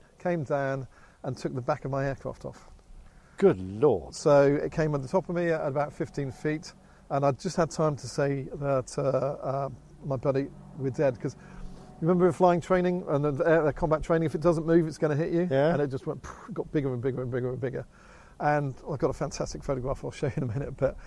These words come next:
Speaker 1: um, yeah, with, with us like this, the aircraft is burning wreckage, is about twenty foot over our aeroplane,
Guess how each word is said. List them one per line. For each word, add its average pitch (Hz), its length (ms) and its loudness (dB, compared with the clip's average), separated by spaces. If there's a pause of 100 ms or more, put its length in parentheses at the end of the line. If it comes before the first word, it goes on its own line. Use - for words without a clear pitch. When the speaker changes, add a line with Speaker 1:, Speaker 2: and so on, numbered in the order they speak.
(240)
Speaker 1:
um, 139 440 6 (340)
yeah, 131 180 6 (340)
with, 185 240 8
with 170 120 6
us 175 260 10
like 160 260 6
this, 180 360 6 (160)
the 180 100 2
aircraft 170 560 -2 (160)
is 156 180 0
burning 170 560 4
wreckage, 139 540 -2
is 147 320 -2
about 147 340 -2 (220)
twenty 151 280 -4
foot 156 220 -4
over 143 300 0
our 139 260 4
aeroplane, 135 400 -4